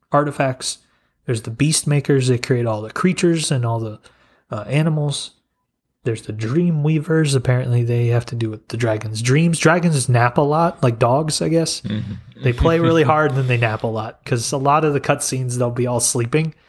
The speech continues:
Speaker 1: just laying next to each other and snoring.
Speaker 2: Huh.
Speaker 1: And then a bad guy comes along and sneaks while, while they're napping. Um,
Speaker 2: Napping.
Speaker 1: but that's the five types of dragons, and that's the five different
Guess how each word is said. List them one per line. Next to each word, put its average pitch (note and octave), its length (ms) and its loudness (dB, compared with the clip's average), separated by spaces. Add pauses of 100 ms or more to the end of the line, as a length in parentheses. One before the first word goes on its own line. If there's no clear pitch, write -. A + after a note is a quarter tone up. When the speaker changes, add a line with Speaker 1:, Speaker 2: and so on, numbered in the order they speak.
(160)
Speaker 1:
just C3+ 200 -2
laying C3 260 -2
next D3+ 220 -8
to E3 80 -8
each D#3+ 120 -10
other D#3+ 280 -4
and A#2 140 -10
snoring. C3+ 440 -8 (440)
Speaker 2:
Huh. C3 400 -2
Speaker 1:
And B2+ 140 -2
then B2+ 120 2
a B2 60 2
bad B2+ 240 2
guy B2+ 160 2
comes B2+ 280 0
along B2 360 0
and A2 160 -8
sneaks - 580 -4
while, A#2 400 -2
while A2+ 220 2
they're G#2 300 -2 (380)
napping. A2+ 360 -4 (640)
Um, A2 380 -6
Speaker 2:
Napping. E2+ 420 -6 (640)
Speaker 1:
but C#3 120 2
that's D#3+ 220 0
the C3+ 100 2
five A#2+ 600 0
types B2 260 0
of A#2+ 60 0
dragons, A2+ 400 -2
and A#2+ 100 2
that's A2+ 140 -4
the - 80 -2
five A2+ 320 0
different A2+ 300 -12